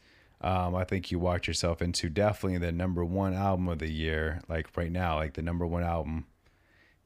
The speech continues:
You got a number one album on your hands. You know, like, there's so much behind it that I'm not surprised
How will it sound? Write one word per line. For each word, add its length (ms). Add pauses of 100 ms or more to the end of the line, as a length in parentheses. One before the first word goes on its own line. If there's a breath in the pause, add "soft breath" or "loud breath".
(120)
You 80
got 180
a 60
number 240
one 160
album 240
on 160
your 80
hands. 580
You 80
know, 200
like, 400 (1120 soft breath)
there's 160
so 180
much 280
behind 500
it 160 (380)
that 320
I'm 100
not 220
surprised 960